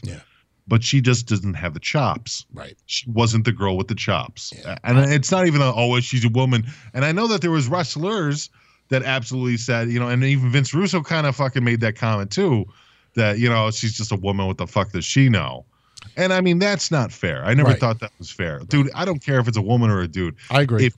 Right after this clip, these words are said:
Speaker 2: you're tenacious enough, you will fucking go through hellfire to make something succeed.
Speaker 1: Right.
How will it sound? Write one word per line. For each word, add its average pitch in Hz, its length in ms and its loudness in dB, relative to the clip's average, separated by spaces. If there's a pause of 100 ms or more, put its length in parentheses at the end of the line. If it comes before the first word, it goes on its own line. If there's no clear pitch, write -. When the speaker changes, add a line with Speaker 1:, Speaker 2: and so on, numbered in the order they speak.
(100)
Speaker 2:
you're 208 240 -8
tenacious 123 800 2
enough, - 480 -10 (500)
you 92 320 4
will 104 220 6
fucking 110 460 0
go 92 200 2
through 90 260 -2
hellfire 78 840 0 (320)
to - 160 2
make 90 260 2
something 76 400 -2
succeed. - 640 -8
Speaker 1:
Right. 101 220 -8